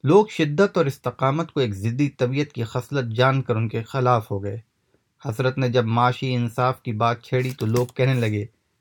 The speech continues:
"یہ بات قبل از وقت ہے، پہلے انگریز کو رخصت تو ہو لینے دو۔"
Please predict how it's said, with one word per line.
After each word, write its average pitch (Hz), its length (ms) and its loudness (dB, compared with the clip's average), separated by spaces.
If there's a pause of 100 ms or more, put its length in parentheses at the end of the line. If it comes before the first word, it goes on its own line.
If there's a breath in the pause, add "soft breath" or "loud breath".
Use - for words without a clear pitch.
"یہ 117 140 0
بات 123 500 2
قبل 123 240 4
از 107 160 2
وقت 127 320 0
ہے، 107 140 -8 (420)
پہلے 120 260 0
انگریز 123 440 0
کو 113 200 -2
رخصت 143 340 -6
تو 117 80 -4
ہو 104 140 -2
لینے 101 240 -2
دو۔" 160 140 -4